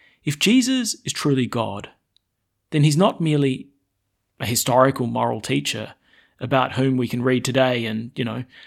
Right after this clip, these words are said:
who might have some kind of impact on my life if, if I'm interested. No, if he really is Lord, then he's my Lord, the one who gives me life and grace. And in the face of such love,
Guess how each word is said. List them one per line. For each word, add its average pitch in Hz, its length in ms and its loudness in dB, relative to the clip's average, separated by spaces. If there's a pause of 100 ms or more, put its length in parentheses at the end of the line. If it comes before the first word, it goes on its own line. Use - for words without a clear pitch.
(160)
who 131 120 -2
might 131 220 0
have 120 160 -2
some 170 260 4
kind 139 240 2
of 127 80 -2
impact 143 420 0
on 135 120 0
my 123 120 -2
life 135 360 -2
if, - 240 -8
if - 140 -6
I'm 123 140 -2
interested. 135 600 -4 (1200)
No, 131 400 0 (200)
if 147 140 0
he 143 120 4
really 147 320 4
is 127 520 -2 (280)
Lord, 135 440 4
then 127 400 -4
he's 120 300 -4
my 143 280 2
Lord, 120 420 -4 (760)
the 135 80 2
one 131 220 4
who 127 80 4
gives 123 260 0
me 120 120 0
life 131 460 0
and 107 160 -8
grace. - 640 -2 (680)
And 131 140 2
in 143 60 6
the 135 60 4
face 175 340 6
of 160 80 0
such 165 320 4
love, 120 480 0